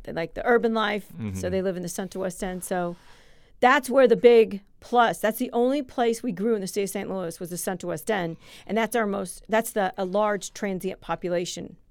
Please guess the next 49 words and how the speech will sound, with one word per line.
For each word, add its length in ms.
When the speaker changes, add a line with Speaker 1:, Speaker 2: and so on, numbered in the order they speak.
Speaker 2:
N-, 160
now, 480
uh, 160
you 260
are 180
a 60
Saint 340
Louis, 540
uh, 240
lawmaker, 800
but 160
I 100
do 220
think 160
another 380
subplot 680
is 140
gonna 220
be 240
whether 340
Republicans 760
try 240
to 80
turn 340
the 80
fifth 340
district 480
in 140
Kansas 380
City, 520
as 140
I 60
mentioned, 400
which 120
is 100
held 200
by 140
Emanuel 340
Cleaver, 500
into 240
a 60
Republican 600
district. 520
Now, 260
I'm 180
not 240
in 160
that 220
camp. 420